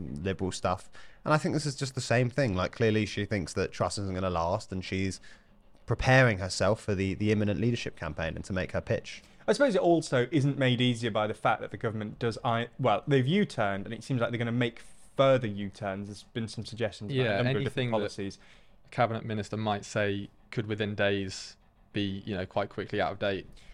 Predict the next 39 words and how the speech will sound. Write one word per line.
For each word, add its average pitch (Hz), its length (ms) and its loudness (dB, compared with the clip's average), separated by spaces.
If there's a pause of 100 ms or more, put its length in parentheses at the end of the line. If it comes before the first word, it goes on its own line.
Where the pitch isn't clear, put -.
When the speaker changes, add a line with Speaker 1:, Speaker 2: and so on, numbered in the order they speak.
(100)
Speaker 2:
But 247 60 6
I - 20 8
suppose 254 240 6
you 208 40 2
can 170 140 -2
play 185 140 2
the 143 80 2
technicality 139 680 -2
of, 104 160 0
if - 140 -6
you're 151 140 4
against 165 400 2
a - 20 2
U-turn, 123 560 0
you're 110 140 -4
still 135 240 0
for 139 360 2
a 117 40 -4
previous 147 420 2
government 98 380 -4
policy. 98 480 -2
So - 120 -2
I 147 40 2
suppose 165 400 2
the 147 260 2 (240)
confusion 185 480 4
in 180 80 4
the 165 60 4
government's 151 360 2
own 127 240 6
Speaker 3:
Yeah. 107 140 0
Speaker 2:
policies 143 400 2
makes 127 240 2
it 139 100 -4
easier 131 300 4
to 123 140 -4
be 120 180 2
rebellious 113 540 2
because 104 440 -6